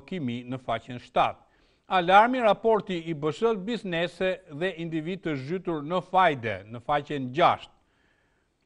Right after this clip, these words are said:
Vlerësimi, Blushi fitoi këtë çmim me romanin Otello, Arapi i Vlorës. Ben Blushi shpallet fituesi i çmimit European Union Prize of Literature, i literaturës, pra.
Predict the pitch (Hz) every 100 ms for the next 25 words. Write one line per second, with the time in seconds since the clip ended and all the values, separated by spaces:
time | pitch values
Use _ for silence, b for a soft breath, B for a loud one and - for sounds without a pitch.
0 | _ _ _ _ _ _ _ _ 160 190
1 | - 240 254 240 156 165 240 233 - 220
2 | 175 - 214 - 220 202 196 180 175 196
3 | 233 226 190 180 185 208 208 196 165 165
4 | - 214 214 208 202 - _ _ _ _
5 | - 165 165 185 196 196 185 160 160 160
6 | 202 165 113 92 - _ _ _ _ _
7 | _ _ _ _ _ 143 151 160 190 220
8 | 233 - 214 214 202 190 190 214 180 175
9 | 208 226 214 180 214 202 202 196 190 165
10 | _ 160 208 208 202 190 - 190 185 190
11 | 185 180 165 160 175 175 190 156 - 107
12 | 90 _ _ _ - 135 143 147 160 147
13 | 147 180 127 101 - 95